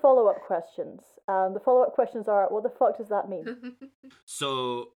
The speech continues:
Speaker 3: I can't go to hell, because if I do, I will explode. But Moloch
Speaker 1: Mm-hmm.
Speaker 3: has figured out a way around that. So basically, me
Speaker 1: Uh-huh.
Speaker 3: and Dog are kinda doing a Freaky Friday thing.
Speaker 1: You know what? That makes perfect sense. Sure. Um,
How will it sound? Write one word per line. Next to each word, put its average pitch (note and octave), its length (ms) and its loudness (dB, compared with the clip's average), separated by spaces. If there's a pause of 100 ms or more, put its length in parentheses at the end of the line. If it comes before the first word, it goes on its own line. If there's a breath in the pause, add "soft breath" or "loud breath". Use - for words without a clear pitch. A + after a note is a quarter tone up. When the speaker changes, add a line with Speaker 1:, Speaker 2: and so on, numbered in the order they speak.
(560)
Speaker 3:
I C3 180 -2
can't D3+ 520 -6
go G#2+ 160 -10
to G#2 140 -12
hell, G2 200 -16
because G2+ 200 -20
if G2 100 -14
I G2+ 60 -10
do, A#2+ 320 -6
I A2+ 80 -6
will G#2+ 160 -10
explode. G2 540 -16
But A#2 260 -10 (200)
Moloch E3 420 -8
Speaker 1:
Mm-hmm. D4 100 -6
Speaker 3:
has E4 100 -16
figured G2+ 240 -14
out G2 100 -14
a G#2+ 40 -16
way B2+ 100 -10
around F3+ 280 -8
that. - 180 -18
So C3 100 -12
basically, F#3+ 380 -8
me A3+ 60 -2
Speaker 1:
Uh-huh. A#3+ 180 2
Speaker 3:
and D#3 80 -8
Dog C#3 220 -8
are A2+ 80 -12
kinda A#2+ 260 -6
doing A#2 180 -6
a A#2 60 -10
Freaky B2 260 -12
Friday A2 360 -16
thing. F#2 160 -20 (840)
Speaker 1:
You A#3 100 0
know B3 120 4
what? B3+ 100 6
That A3+ 100 2
makes G3+ 180 -6
perfect G3+ 320 -8
sense. F#3 240 -6 (160)
Sure. F3+ 280 0 (140)
Um, F#3 440 -2